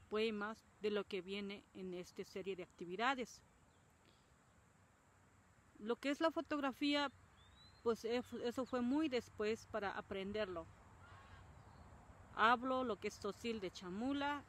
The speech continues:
y este español también, aunque lo sigo mejorando mi español. Y, pero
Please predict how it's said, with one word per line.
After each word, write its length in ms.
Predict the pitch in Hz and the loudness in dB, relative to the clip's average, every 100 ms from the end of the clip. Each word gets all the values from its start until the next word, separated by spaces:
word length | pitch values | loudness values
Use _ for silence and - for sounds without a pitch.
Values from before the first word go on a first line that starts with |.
| - | -12
y 360 | 196 185 175 170 | -8 -6 -4 -6
este 240 | 202 - 208 | -6 -4 -6
español 600 | - 190 175 202 262 285 | -4 -6 -2 0 0 0
también, 560 | 196 175 175 202 277 285 - - - - - - - | -4 -4 -4 -4 -4 -6 -12 -20 -20 -20 -20 -20 -8
aunque 220 | 180 170 | -6 -4
lo 120 | 175 | -4
sigo 280 | 180 220 196 | -2 -2 -2
mejorando 520 | 190 170 185 175 180 | -4 -6 -6 -6 -6
mi 100 | 165 | -6
español. 580 | 160 - 165 185 240 330 - - - | -8 -8 -8 -4 -4 -4 -10 -18 -6
Y, 480 | 202 196 196 180 185 180 - - - - - - - - | -2 0 -2 -4 -8 -14 -20 -20 -20 -20 -20 -20 -10 4
pero 400 | 294 269 254 | 6 8 4